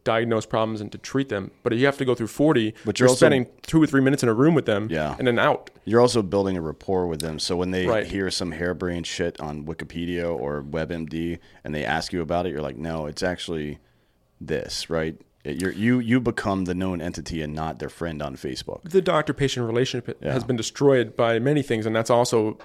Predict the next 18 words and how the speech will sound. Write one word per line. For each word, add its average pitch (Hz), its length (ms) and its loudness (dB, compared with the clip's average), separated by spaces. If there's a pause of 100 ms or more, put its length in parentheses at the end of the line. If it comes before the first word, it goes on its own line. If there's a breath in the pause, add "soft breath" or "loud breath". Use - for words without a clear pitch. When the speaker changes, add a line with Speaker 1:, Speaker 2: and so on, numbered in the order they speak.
(200)
Speaker 1:
a - 100 -2
reason 110 300 2
as 101 140 -4
well, 120 160 2
like 104 120 -4
you're 98 120 -2
Speaker 2:
Mm. 80 40 -2
Speaker 1:
saying, 110 280 -2
and 101 100 -6
I, 101 120 -4
I - 40 -4
totally 120 400 2
agree 117 200 0
with 110 120 -2
that. - 280 -6 (140)
Um, 101 380 -4 (560 soft breath)
you - 80 -6
know, 107 160 0